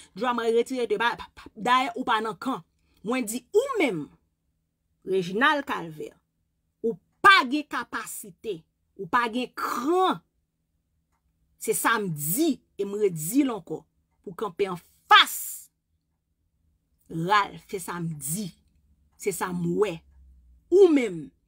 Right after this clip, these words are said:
pa gen ken rapò avèk moun voye, moun non, e pa sa. Se samdi ou, avò m t ap pale.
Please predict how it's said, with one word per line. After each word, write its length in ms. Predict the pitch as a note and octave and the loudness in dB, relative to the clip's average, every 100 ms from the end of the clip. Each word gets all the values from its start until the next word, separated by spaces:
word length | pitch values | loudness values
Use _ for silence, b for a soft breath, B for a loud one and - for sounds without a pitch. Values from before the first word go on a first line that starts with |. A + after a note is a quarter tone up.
| _ _ _ _ _ G#3 | _ _ _ _ _ -6
pa 100 | G3 | -6
gen 180 | G3+ A#3 - | -4 -6 -2
ken 280 | - D4 C#4 | 0 2 2
rapò 480 | C4+ A#3+ - A#3+ A#3 | 2 2 -2 -2 -2
avèk 320 | G#3 F#3+ G#3 | -2 -4 -10
moun 320 | F3+ G#3 A3+ G3+ | -8 -8 -6 -6
voye, 560 | G#3+ A3 F3 G3+ A3+ A3+ B B G3+ | -4 -4 -4 0 0 0 B B -8
moun 160 | A3+ | -4
non, 160 | A#3 G#3+ | -2 -2
e 80 | G3+ | -2
pa 100 | G#3 | -4
sa. 240 | - G#3 F#3+ - _ _ _ _ | -6 -6 -6 -10 _ _ _ _
Se 140 | - G3+ | -10 -6
samdi 600 | G#3+ F#3+ E3+ D3+ G3+ A#3+ | -4 -2 -4 -4 -2 -2
ou, 160 | F#3+ F3 - _ _ _ _ F#3+ | -4 -8 -16 _ _ _ _ -4
avò 380 | G3 D3+ G3+ A#3 | -4 -2 0 0
m 60 | G#3+ | -2
t 120 | - | -6
ap 80 | F#3+ _ | -8 _
pale. 300 | G3+ E3 E3 | -10 -10 -12